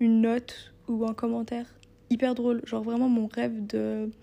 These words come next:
de quatorze ans de laisser des commentaires sur des vidéos YouTube. <laughs> Donc, euh, voilà, laissez-moi vos petits avis, euh, sur le, sur l'épisode et sur les prochains épisodes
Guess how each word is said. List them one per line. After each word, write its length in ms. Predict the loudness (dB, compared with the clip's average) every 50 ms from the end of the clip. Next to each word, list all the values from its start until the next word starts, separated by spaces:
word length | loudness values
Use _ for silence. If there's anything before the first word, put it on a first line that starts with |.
| -20 -20 -20 -20 -20 -20 _ _ _ _ _ _ _ -4
de 140 | -4 -4
quatorze 520 | -2 -2 -2 -2 -2 -2 -2 -2 -2 0 2
ans 140 | 2 2 2
de 140 | 2 2
laisser 340 | 0 0 0 -2 -2 -4 -4
des 100 | -4 -4
commentaires 580 | -4 -2 -2 -2 -2 -2 -4 -6 -6 -8 -10 -16 -16
sur 260 | -10 -8 -6 -4 -4
des 100 | -4 -4
vidéos 480 | -4 -2 -2 -2 0 -2 -2 0 0
YouTube. 480 | -2 -2 -2 -4 -4 -4 -4 -4 -4 -6 -10 -16 -8 -4 -4
<laughs> 1200 | -4 -2 0 0 -2 -2 -2 -6 -12 -14 -16 -16 -16 -20 -20 -20 -20 -16 -16 -14 -12 -12 -10 -4
Donc, 300 | -2 0 0 0 0 0
euh, 100 | 2 2
voilà, 260 | 4 4 4 2 2 -2 -8 -18 -12 -2 -2
laissez-moi 460 | 0 2 4 4 4 4 4 2 0 -4 -8 -6
vos 140 | -4 -2 -2
petits 360 | -4 -4 0 2 2 2 2 2 -2 0 2
avis, 600 | 2 2 2 0 -2 -2 -2 0 2 2 2 4 4
euh, 300 | 4 4 2 2 0 -2 -6 -10 -16 _ -20 -20 -20 -20 -20 -20 -18
sur 260 | -12 -4 -2 0 2
le, 200 | 4 4 2 0 -2
sur 220 | -4 -2 -2 -2
l'épisode 600 | -2 -2 -4 -6 -6 -4 -4 -2 -2 -2 -2 -2
et 60 | -4
sur 240 | -8 -10 -10 -8 -6
les 120 | -6 -6
prochains 360 | -6 -8 -10 -12 -10 -8 -6 -6
épisodes 520 | -6 -6 -8 -8 -6 0 0 0 0 -2